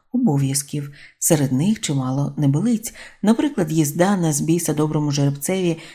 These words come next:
зі шторками довкола і таке інше. Але один із них стверджує, що лицар повинен у часи нужди зібрати і забезпечувати, ви сміятиметесь,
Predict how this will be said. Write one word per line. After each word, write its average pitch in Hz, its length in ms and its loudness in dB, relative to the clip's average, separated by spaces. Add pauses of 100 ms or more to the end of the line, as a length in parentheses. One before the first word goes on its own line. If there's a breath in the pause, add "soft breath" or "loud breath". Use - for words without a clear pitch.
(120)
зі 175 200 0
шторками 139 600 0
довкола 135 680 -6 (260 loud breath)
і 330 140 2
таке 143 260 -4
інше. 135 460 -2
Але 147 420 0 (120)
один 139 440 -2
із - 180 -4
них 226 140 0 (340 loud breath)
стверджує, 147 580 0
що 156 220 0
лицар 139 460 -2 (320 soft breath)
повинен 156 640 0
у 160 100 -4
часи 160 300 -2
нужди 175 500 -2 (340 loud breath)
зібрати 156 760 0
і 214 160 4
забезпечувати, 156 1120 -2 (220 loud breath)
ви 123 440 0
сміятиметесь, 131 1040 -4